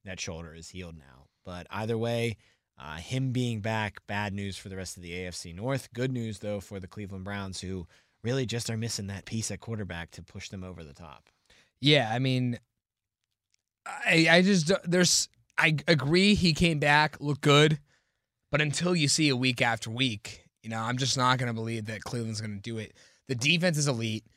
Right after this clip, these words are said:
Speaker 2: and this week, Tom, it's Cleveland and Baltimore.
Speaker 1: In Baltimore.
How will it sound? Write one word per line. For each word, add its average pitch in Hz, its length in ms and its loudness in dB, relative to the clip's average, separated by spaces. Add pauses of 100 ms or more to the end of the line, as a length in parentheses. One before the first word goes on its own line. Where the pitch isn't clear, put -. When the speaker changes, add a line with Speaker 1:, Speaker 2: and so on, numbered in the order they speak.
(260)
Speaker 2:
and 120 360 0
this 160 220 4
week, 160 240 2
Tom, 180 480 4 (500)
it's 123 220 0
Cleveland 170 400 4
and 160 100 4
Baltimore. 123 600 2
Speaker 1:
In 120 160 -4
Baltimore. 101 600 -8